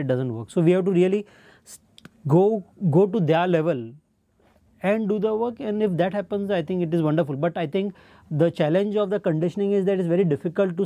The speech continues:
step back and step into another shoes while doing rural development work, especially people who come from, say, in a little privileged background. So I think not just education, but, uh, the whole system currently is being governed in a way by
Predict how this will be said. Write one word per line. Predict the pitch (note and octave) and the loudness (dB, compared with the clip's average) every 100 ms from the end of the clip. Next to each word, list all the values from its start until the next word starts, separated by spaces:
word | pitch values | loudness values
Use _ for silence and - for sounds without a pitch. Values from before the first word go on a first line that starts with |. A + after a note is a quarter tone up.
| - | -4
step | F3 D#3 D3 | -2 -2 0
back | E3 E3 E3 | -2 -2 -6
and | D#3 D3+ - | -6 -8 -4
step | E3 C#3+ | -4 -2
into | D#3 D#3 C#3+ | -2 0 0
another | C#3 D#3 - | 0 -2 0
shoes | D#3 C3+ - - - - | -2 -4 -8 -20 -20 -10
while | D3+ D3 C#3+ | -2 -2 0
doing | D3 C3+ | 0 0
rural | C3+ C#3+ | 0 0
development | C3+ C3+ C3 C#3+ D3+ | 0 -2 -4 -4 -4
work, | - | -2
especially | F3+ - F3+ F#3 | -2 0 0 0
people | E3 D#3+ D#3+ | -2 0 -2
who | D3+ | -2
come | C#3+ C3+ | -4 -2
from, | D3+ C#3+ C#3+ - - - _ - - | -2 -2 -4 -8 -20 -20 _ -6 0
say, | D3+ E3 F#3 | 0 2 4
in | E3 | 4
a | D#3+ | 4
little | D3+ D#3+ D#3+ | 2 2 0
privileged | D#3 D3 C3 | 0 -2 -2
background. | C3+ A#2+ B2 A#2 A2 _ _ _ _ _ _ - | -4 -4 -8 -10 -16 _ _ _ _ _ _ -4
So | C4 | 0
I | |
think | A#3+ C#4 E3+ | 2 2 0
not | C#3 D#3+ F#3+ | 0 0 0
just | C4 - - | -4 -6 -10
education, | D3 C3 F3+ F#3 F3 - C#3+ B2+ | -4 0 2 2 0 0 -4 -2
but, | C3 E3 - - | -2 -2 -4 -14
uh, | - - D3 | -10 -4 0
the | F#3+ B2+ | 2 2
whole | F#3 G#3+ - | 2 0 -6
system | - - D#3 - A3+ A3+ G3+ | -12 -2 -2 0 0 2 2
currently | F#3+ F#3+ F#3 G3+ G3 | 0 0 0 0 0
is | F#3+ E3 F3 | -2 -2 -2
being | F#3 F#3+ - _ - - _ - B2+ | -2 -4 -8 _ -20 -20 _ -4 -2
governed | D3 C#3 C#3 E3 E3+ F3+ F3+ - F#3+ | 0 0 0 0 0 -2 -4 -4 0
in | E3+ | 2
a | F#3 E3 | 2 2
way | E3 F3 | 0 0
by | D3+ D3+ | -2 -2